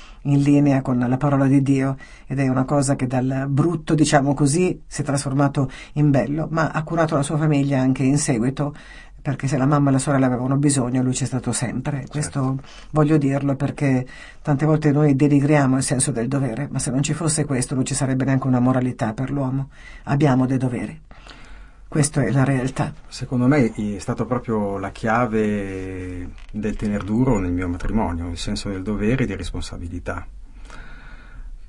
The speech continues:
Speaker 2: Quando si promette a, a Dio e ai presenti che ci si impegnerà a, nel matrimonio,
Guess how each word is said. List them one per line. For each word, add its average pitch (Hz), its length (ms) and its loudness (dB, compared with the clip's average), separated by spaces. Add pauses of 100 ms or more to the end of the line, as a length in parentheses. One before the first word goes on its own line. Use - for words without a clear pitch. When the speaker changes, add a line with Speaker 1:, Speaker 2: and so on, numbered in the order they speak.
(140)
Speaker 2:
Quando 113 840 6
si - 180 -4
promette 104 1200 2
a, 85 380 -4
a 90 80 -4
Dio 104 580 2
e 90 160 -2
ai 98 160 -2
presenti 90 1200 -2 (800)
che 104 340 -2
ci - 140 -8
si - 180 -6
impegnerà 101 760 0 (640)
a, 92 460 -4
nel 87 840 -6
matrimonio, 95 720 -2